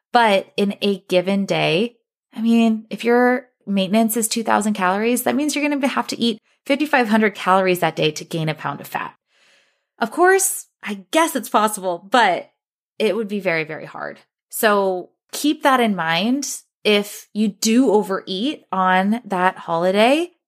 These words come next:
that's okay. Just get right back to consistency. Again, your body's looking at trends over time.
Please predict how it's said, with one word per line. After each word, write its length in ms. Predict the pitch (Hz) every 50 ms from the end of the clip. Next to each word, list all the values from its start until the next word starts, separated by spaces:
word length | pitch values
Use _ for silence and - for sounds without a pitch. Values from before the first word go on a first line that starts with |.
| _ _ _ -
that's 200 | 254 254 254 294
okay. 540 | 277 277 - 262 302 330 269 - - _ -
Just 180 | - 226 214 -
get 180 | 285 269 254
right 220 | 247 254 254 254 254
back 200 | 262 240 247 254
to 80 | - 247
consistency. 720 | - 247 226 - 269 262 - 269 262 254 - 214 196 208
Again, 260 | 196 208 220 214 208
your 100 | 214 208
body's 400 | 180 - 180 185 190 202 202 -
looking 260 | 196 185 - 196 190
at 120 | 180 180 -
trends 480 | - 175 165 156 156 156 156 - - _ - -
over 200 | 156 147 - -
time. 360 | - - - - - 190